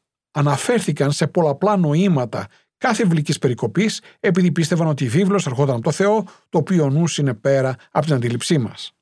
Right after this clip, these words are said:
Αλλά στο σύγχρονο κόσμο, η αξία του αρχικού νοήματος της βίβλου ή οποιοδήποτε άλλου λογοτεχνικού κειμένου αμφισβητείται, όχι λόγω του Θεού, αλλά λόγω της φύσης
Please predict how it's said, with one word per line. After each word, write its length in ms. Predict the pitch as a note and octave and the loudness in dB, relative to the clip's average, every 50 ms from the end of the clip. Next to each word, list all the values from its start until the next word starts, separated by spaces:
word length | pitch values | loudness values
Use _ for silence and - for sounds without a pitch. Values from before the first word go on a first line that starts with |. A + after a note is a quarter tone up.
| _ _ _ _ _ _ _ _ _ _ _ _ _ _ | _ _ _ _ _ _ _ _ _ _ _ _ _ _
Αλλά 160 | - F#3 G3+ | -2 0 0
στο 140 | F3+ - - | 0 0 -2
σύγχρονο 460 | - - A#3 A3 B3+ B3+ G3+ G3 F3+ | -2 -2 -2 -2 0 0 0 0 0
κόσμο, 500 | - - B2+ G#2+ - - F#2+ F#2 - _ _ _ _ _ _ _ _ _ | -2 -2 -4 -4 -4 -8 -12 -16 -18 _ _ _ _ _ _ _ _ _
η 160 | - F3+ E3 | -2 0 0
αξία 400 | D#3 D3+ - - - B3+ B3 A#3 | 0 0 -2 -4 -2 0 0 0
του 80 | - A#3 | 0 0
αρχικού 320 | F#3 D3+ F#3 F3 - A3 | 0 0 0 0 0 0
νοήματος 500 | F#3+ E3 D3+ D#3 F#3 F3 C#3+ B2 B2 - | 0 2 2 2 2 2 0 -2 -4 -4
της 160 | - C3+ G#2+ | -4 -4 -4
βίβλου 360 | F#2+ G2 F2 F2 F2 - - - - | -4 -6 -8 -10 -10 -14 -18 -18 -8
ή 140 | - E3+ F#3+ | -4 0 0
οποιοδήποτε 640 | G#3 F#3 - - D#3 B2+ F#3 A3+ G#3+ G3+ D#3 - C#3 | 0 0 0 -2 0 0 0 0 0 0 0 0 2
άλλου 140 | C#3 C#3+ C#3 | 2 2 0
λογοτεχνικού 520 | C3 B2+ C3 - - - B2 - - C#3 | 0 -2 -2 -4 -6 -6 -6 -6 -6 -8
κειμένου 440 | A2+ - A#2+ A2+ A2 G2+ F#2+ A#2 C3+ - | -6 -6 -6 -6 -6 -4 -4 -6 -6 -2
αμφισβητείται, 720 | - C#3+ C#3+ C#3+ B2+ A#2+ C3 B2 - - G#2 - B2 C#3+ - _ _ _ _ _ | -2 0 0 0 -2 -4 -6 -6 -6 -8 -8 -8 -10 -12 -12 _ _ _ _ _
όχι 280 | - C4 A3 - D4+ C4+ | -4 -2 -2 0 0 2
λόγω 200 | C#4 G#3+ D#3+ C#3 | 2 2 2 0
του 120 | C3+ A2+ | 0 -4
Θεού, 360 | - - - - F#2 G#2+ B2+ - _ _ _ _ | -6 -6 -8 -8 -8 -8 -10 -12 _ _ _ _
αλλά 140 | - D3+ | 0 0
λόγω 260 | D3+ E3+ G#3 A3 G#3+ F#3 | 2 2 2 2 0 0
της 240 | F3+ E3 - - | -2 -4 -6 -6
φύσης 500 | - - A#3+ G#3 F3 - - F3 - - | -4 -2 0 0 0 0 -2 -4 -4 -6